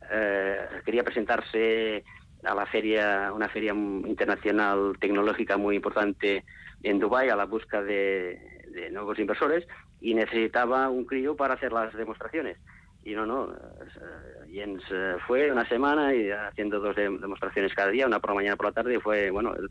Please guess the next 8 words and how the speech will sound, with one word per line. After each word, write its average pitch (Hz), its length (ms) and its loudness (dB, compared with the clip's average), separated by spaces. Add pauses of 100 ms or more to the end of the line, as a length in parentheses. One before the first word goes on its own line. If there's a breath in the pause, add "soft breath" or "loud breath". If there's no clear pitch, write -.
(200 loud breath)
para 117 220 2
él 151 160 2
fue, 143 320 2
bueno, 131 240 -2
una, 92 320 -8 (240 loud breath)
una 113 80 0
experiencia 120 680 2
inolvidable. 104 540 0